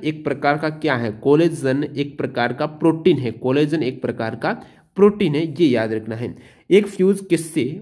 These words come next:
विद्युत परिपथ की सुरक्षा करता है? एक फ्यूज है ओवरलोडिंग से विद्युत परिपथ की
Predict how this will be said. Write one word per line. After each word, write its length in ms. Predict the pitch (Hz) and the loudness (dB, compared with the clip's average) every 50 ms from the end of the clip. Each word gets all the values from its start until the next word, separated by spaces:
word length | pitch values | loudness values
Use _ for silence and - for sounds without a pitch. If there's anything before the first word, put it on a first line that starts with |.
| - - | -10 -4
विद्युत 320 | 123 143 156 202 - - | 0 0 2 2 0 0
परिपथ 340 | - 143 135 131 147 143 139 131 | 0 0 0 0 -2 -4 -4 -2
की 100 | - 160 | -4 -4
सुरक्षा 380 | 156 - 147 147 - - 175 151 | -2 -2 -4 -4 0 0 0 0
करता 340 | 151 117 107 107 107 107 | 0 -4 -6 -6 -6 -8
है? 240 | 107 113 110 123 - - | -6 -6 -8 -8 -6 -4
एक 140 | 131 147 147 | -2 -2 -2
फ्यूज 340 | - - 127 127 139 - 151 | -2 -2 0 2 2 2 0
है 220 | 131 127 139 156 - - - - - - - | -2 -4 -4 -6 -8 -12 -18 -20 -10 -2 2
ओवरलोडिंग 600 | 151 170 196 190 185 180 165 160 156 175 190 190 | 4 4 4 6 6 4 4 6 4 4 4 2
से 200 | - - 139 143 | 0 -2 -4 -2
विद्युत 320 | 135 123 127 143 147 147 - | -2 0 0 0 -2 -2 -2
परिपथ 380 | 131 123 120 - 123 107 110 - | -4 -4 -2 -4 -4 -4 -4 -6
की 120 | 113 | -6